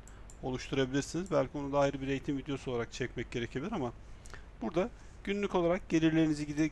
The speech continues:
girebileceğiniz, günlük olarak giderlerinizi girebileceğiniz ve kasanızın durumunu görebileceğiniz güzel, basit, biraz karışık bir örnek.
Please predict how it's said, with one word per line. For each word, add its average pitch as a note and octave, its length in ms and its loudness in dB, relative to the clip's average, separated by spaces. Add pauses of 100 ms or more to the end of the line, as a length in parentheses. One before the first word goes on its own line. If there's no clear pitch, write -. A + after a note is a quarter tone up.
girebileceğiniz, C3+ 1000 2 (260)
günlük D3 300 0
olarak C3+ 300 2
giderlerinizi B2+ 680 4
girebileceğiniz A2 880 -2
ve C#3 200 2 (600)
kasanızın D3 640 2
durumunu C3+ 400 0
görebileceğiniz B2+ 880 0
güzel, C#3 260 0 (140)
basit, D3+ 240 -2 (320)
biraz E3 260 6
karışık - 420 -2
bir D#3 60 2
örnek. D3 300 2